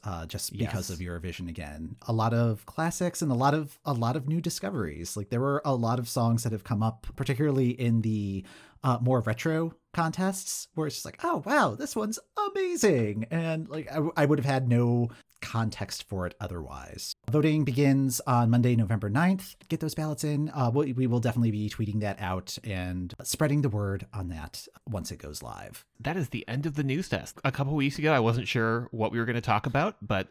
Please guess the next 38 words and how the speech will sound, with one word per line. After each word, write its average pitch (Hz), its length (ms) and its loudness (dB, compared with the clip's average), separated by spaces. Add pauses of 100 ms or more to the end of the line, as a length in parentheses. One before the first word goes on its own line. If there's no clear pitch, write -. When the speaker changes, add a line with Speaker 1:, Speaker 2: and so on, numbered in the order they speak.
(120)
Speaker 2:
what 143 140 -4
was 180 180 -2
nice 220 300 2
is 147 100 0
that 151 120 4
it 113 80 -2
gave 143 200 0
us 185 140 -4
a - 20 -10
chance 117 420 -4
to 113 260 0
kinda 113 200 0
dive 107 420 2
into 110 640 0 (480)
what 120 420 -2
other 147 200 2
Eurovision 156 500 2
media 160 320 0
is 90 200 -4
there. 76 240 -8 (100)
Speaker 1:
I 254 80 6
don't 247 100 6
know 185 80 8
about 143 180 2
you. 107 160 -4 (120)
Even 226 520 6
outside 143 340 4
of 123 60 0
the 131 60 0
context 113 640 0
of, 107 260 -4
like, 95 180 -12
this - 300 -8 (560)
current 117 460 0 (100)
election, 143 720 0 (120)
the 196 80 6
last 180 420 2
few, 110 600 2